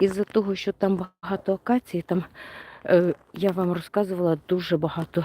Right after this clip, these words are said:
різних грибів, такі, які ми раніше й не збирали. Це оці фіолетова рядівка. Ой, як падає. Там коричнева металочерепиця. І сніг уже летить миттєво.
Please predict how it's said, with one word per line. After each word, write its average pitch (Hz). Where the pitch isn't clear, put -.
різних 170
грибів, 180
такі, -
які 170
ми 160
раніше 151
й 151
не 147
збирали. 147
Це 165
оці 175
фіолетова 160
рядівка. 165
Ой, 311
як 175
падає. 165
Там 190
коричнева 160
металочерепиця. 170
І 294
сніг 233
уже 190
летить 185
миттєво. 165